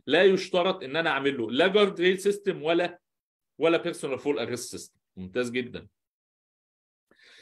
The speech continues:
أخلي بالك كويس جدا كذلك من قانون العمل المصري. قانون العمل المصري نص على إنه لازم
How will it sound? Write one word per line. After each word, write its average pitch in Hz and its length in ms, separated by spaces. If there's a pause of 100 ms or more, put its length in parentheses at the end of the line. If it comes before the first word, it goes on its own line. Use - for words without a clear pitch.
(420)
أخلي 240 360
بالك 233 220
كويس 208 300
جدا 175 460 (160)
كذلك 185 460
من 139 160
قانون 165 340
العمل 151 400
المصري. 127 540 (480)
قانون 185 280
العمل 190 400
المصري 165 480
نص 190 360
على 123 320
إنه 104 300
لازم 131 720